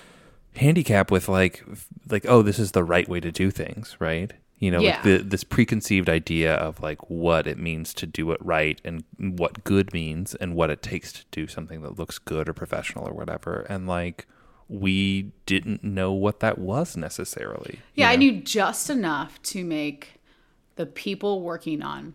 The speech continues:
Speaker 2: the Berg or whatever feel like, "Oh, this is a real thing."
Speaker 1: Mm-hmm. Right.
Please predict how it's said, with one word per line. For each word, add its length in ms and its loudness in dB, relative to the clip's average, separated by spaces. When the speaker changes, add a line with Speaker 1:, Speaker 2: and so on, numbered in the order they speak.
Speaker 2:
the 100 -8
Berg 340 -8
or 60 -4
whatever 380 -10
feel 460 -8
like, 440 -8
"Oh, 120 -4
this 220 0
is 140 -4
a 80 0
real 280 -4
thing." 400 -14
Speaker 1:
Mm-hmm. 380 -4
Right. 220 -4